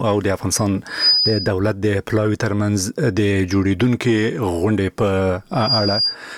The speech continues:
په ار کې یوه مشورتي، غونډه جوړه شوې وه. دغه راز د افغانستان د حکومت یوې سرچینې ازادي راډیو ته وویل چې پرېکړه شوې چې د قطر غونډې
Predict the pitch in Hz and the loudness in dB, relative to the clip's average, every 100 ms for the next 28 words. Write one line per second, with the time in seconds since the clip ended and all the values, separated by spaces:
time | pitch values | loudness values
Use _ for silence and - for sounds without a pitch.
0 | - - 131 120 - 107 101 98 98 101 | -8 -2 0 -2 0 2 2 2 2 0
1 | 92 104 95 113 104 - 147 101 95 87 | 0 -2 0 0 0 -2 -2 0 0 0
2 | 87 101 95 90 92 95 110 95 95 95 | 2 2 2 2 2 2 0 2 0 0
3 | 92 95 95 92 101 107 95 92 - 101 | 0 0 -2 -2 0 0 0 0 0 0
4 | 101 - - - - - 110 104 101 113 | 0 -4 -16 -12 -10 -2 2 2 2 0
5 | - 110 104 95 98 98 98 - 107 104 | 0 0 2 0 0 0 0 0 0 0
6 | 151 101 98 107 110 - - - 107 - | 0 0 2 4 2 0 -4 0 -2 0
7 | 113 - 101 - 101 92 107 101 92 101 | 0 2 0 0 -2 -2 -2 -2 -2 0
8 | 104 | 0